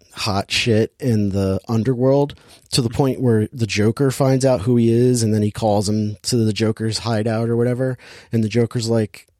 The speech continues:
goes on this whole long diatribe about, "You killed Batman, the only thing that makes my life worth living."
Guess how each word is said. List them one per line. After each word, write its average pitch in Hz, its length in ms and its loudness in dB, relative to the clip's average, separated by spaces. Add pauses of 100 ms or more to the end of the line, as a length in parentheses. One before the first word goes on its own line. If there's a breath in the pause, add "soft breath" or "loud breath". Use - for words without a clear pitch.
(120)
goes 135 260 4
on 135 140 2
this 117 140 0
whole 123 200 2
long 113 260 0
diatribe 117 540 0
about, 95 300 -2
"You 180 320 -4
killed 151 460 0
Batman, 73 640 -6 (480 soft breath)
the 135 260 0 (120)
only 170 480 4
thing 139 400 2
that 117 200 2
makes 117 300 0
my 101 300 0
life 92 420 -4
worth 87 380 -6
living." 76 640 -10